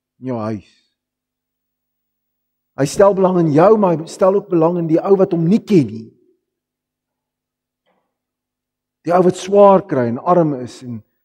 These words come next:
en nie genoeg het nie om te kan gemaklik oorleef nie. God stel belang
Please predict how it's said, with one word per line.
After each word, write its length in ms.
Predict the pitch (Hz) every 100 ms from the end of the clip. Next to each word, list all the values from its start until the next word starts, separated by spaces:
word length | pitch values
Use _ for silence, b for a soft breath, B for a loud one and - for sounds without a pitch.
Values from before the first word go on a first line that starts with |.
| _
en 80 | 127
nie 140 | 156
genoeg 380 | 180 160 156 113
het 180 | 110 110 -
nie 160 | 92 98 _ _ _ _ _ -
om 140 | 135
te 60 | 143
kan 300 | 139 135 120 104 _ _ _ _ _ _ 156
gemaklik 540 | 135 - - 156 -
oorleef 400 | 135 107 110 104
nie. 120 | 120 - _ _
God 320 | _ 202 185
stel 380 | - - 180 156
belang 540 | 135 120 117 135 135